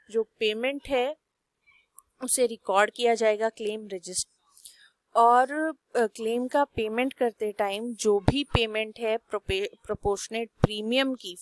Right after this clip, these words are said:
for the reinstatement of policy उसे डिडक्ट कर लिया जाएगा और जिसका इंटीमेशन है जो वो इंश्योर्ड को सेंड किया जाएगा। नेक्स्ट लास्ट स्टेप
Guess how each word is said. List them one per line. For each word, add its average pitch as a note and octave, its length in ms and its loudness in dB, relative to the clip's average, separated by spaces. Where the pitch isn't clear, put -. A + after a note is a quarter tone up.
for G#3 140 2
the A3 240 -6
reinstatement A3+ 840 -4
of - 20 -4
policy G3+ 440 -6
उसे A3 220 -4
डिडक्ट G3 500 -6
कर - 180 -10
लिया E3+ 200 -12
जाएगा F3 440 -14
और F3+ 380 -2
जिसका C#4 460 0
इंटीमेशन G#3 640 -8
है A#3 260 -10
जो G#3+ 300 -6
वो A3 140 -8
इंश्योर्ड F#3+ 520 -16
को C#4 100 -10
सेंड F#3+ 400 -8
किया F3 200 -12
जाएगा। - 420 -16
नेक्स्ट - 500 -6
लास्ट G3+ 240 2
स्टेप A#3 200 -2